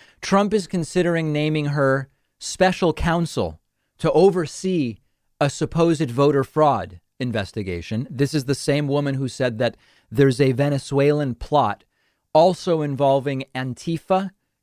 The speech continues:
George Soros, and a guy named Eric Coomer to steal the election. Trump is considering naming her special counsel. Trump and Rudy Giuliani want the Department of Homeland Security to seize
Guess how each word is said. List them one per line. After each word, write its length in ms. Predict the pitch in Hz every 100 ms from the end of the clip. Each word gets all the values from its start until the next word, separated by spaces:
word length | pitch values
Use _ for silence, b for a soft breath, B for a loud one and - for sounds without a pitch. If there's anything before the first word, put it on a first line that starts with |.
| 127
George 440 | 113 151 160 131
Soros, 800 | - - 165 143 117 113 - - -
and 180 | 139 139
a 80 |
guy 360 | 110 143 143 151
named 340 | 147 143 131 -
Eric 400 | 139 143 139 - -
Coomer 540 | - 175 143 95 90 - _ _ _ _
to 120 | -
steal 440 | 147 - 196 196 185
the 120 | 165
election. 640 | 135 165 175 - 95 113 - _ _ -
Trump 300 | - 180 180
is 140 | 185
considering 580 | - 151 - 156 156 143
naming 320 | 143 143 139
her 560 | 123 175 180 110 87 95 _ _
special 420 | - 143 120 123
counsel. 500 | - 104 92 - 139 b b b b
Trump 340 | - 185 185
and 180 | 190 170
Rudy 260 | 160 170 165
Giuliani 840 | 135 160 156 139 143 147 135 135 -
want 420 | 120 139 139 -
the 120 | 120 143
Department 500 | 127 147 147 147 143
of 120 | 120
Homeland 520 | 143 139 139 135 131
Security 680 | - - 147 143 139 127 120
to 400 | - - 131 120
seize 760 | - - - 180 180 180 165